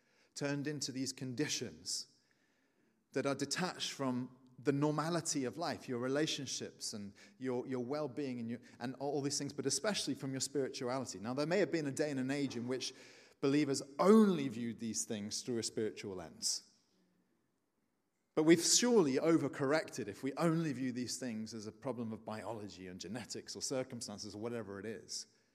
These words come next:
And of course, you are an integrated being. Everything in your life is connected to everything else. So what's happening in your mind or what's happening in your body or what's happening in your job or what's happening anywhere in your life is affecting you spiritually. It is.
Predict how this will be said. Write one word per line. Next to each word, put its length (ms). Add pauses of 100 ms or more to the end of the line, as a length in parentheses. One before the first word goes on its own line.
(360)
And 60
of 80
course, 300
you 140
are 100
an 160
integrated 800
being. 360 (800)
Everything 580
in 100
your 180
life 420
is 100
connected 480
to 160
everything 380
else. 280
So 140
what's 180
happening 420
in 60
your 100
mind 320
or 40
what's 140
happening 340
in 80
your 80
body 320
or 60
what's 120
happening 380
in 80
your 120
job 420 (200)
or 80
what's 140
happening 480 (340)
anywhere 440
in 80
your 100
life 300
is 100
affecting 640
you 100
spiritually. 680 (180)
It 120
is. 360